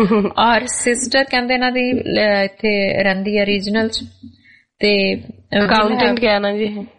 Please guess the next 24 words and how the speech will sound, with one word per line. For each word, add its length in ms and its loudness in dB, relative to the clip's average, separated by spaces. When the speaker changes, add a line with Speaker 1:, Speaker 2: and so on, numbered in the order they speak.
Speaker 2:
ਹਾਂਜੀ, 400 -2
ਹਾਂਜੀ। 340 -2
Speaker 1:
ਹਾਂਜੀ, 180 -2
ਹਾਂਜੀ। 880 -4
ਵਨ, 320 0
ਦੇਖੋ, 200 0
ਨਾਈਨਟੀ 400 0
ਤੇ 100 -2
ਤੁਸੀਂ 320 -2
ਹੋਪ 280 -2
ਹੀ 60 -2
ਕਰ 180 0
ਸਕਦੇ 360 -2
ਹੋ 60 -2
ਜੇ 60 -2
ਡਿਪਾਰਟਮੈਂਟ 640 -4
thousand 580 -2
ਇਨਵੀਟੇਸ਼ਨ 580 -2
ਦਿੰਦਾ 300 -2
ਰਵੇ। 240 -4
Speaker 2:
ਹਮ। 200 -6
Speaker 1:
Yeah, 180 0
otherwise, 460 0
um, 440 -4